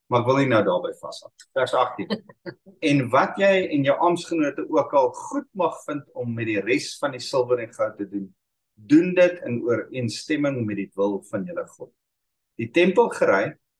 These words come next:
wat aan jou oorhandig word vir die dienswerk in die huis van jou God, moet jy aflewer voor die God van Jerusalem. Die res van wat benodig word vir die huis van jou God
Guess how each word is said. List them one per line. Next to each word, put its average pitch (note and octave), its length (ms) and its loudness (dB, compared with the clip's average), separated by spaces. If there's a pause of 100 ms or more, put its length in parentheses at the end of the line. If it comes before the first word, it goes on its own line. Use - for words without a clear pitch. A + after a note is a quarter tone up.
wat A#2+ 160 0
aan A#2+ 140 -2
jou B2 180 4
oorhandig B2 520 0
word D3+ 300 -4 (160)
vir - 140 -6
die A#2 180 -6
dienswerk E3 640 -4
in F#3 60 -4
die D#3 100 -2
huis A2 340 -2
van C3 140 -2
jou A2 160 -4
God, - 340 -2 (640)
moet C#3 180 0
jy D#3+ 160 4
aflewer G3 680 4 (140)
voor E3+ 240 4
die D3+ 140 -2
God E3 360 0 (100)
van D#3 180 -2
Jerusalem. A2+ 640 -4 (640)
Die A#2 100 -2
res E3 380 2
van F#3+ 200 0
wat D#3+ 240 2
benodig A#2 460 -2
word A2 260 -8
vir A#2 80 -6
die G2+ 100 0
huis F#2+ 260 -4
van A#2 120 -4
jou G2+ 120 0
God D3+ 320 -6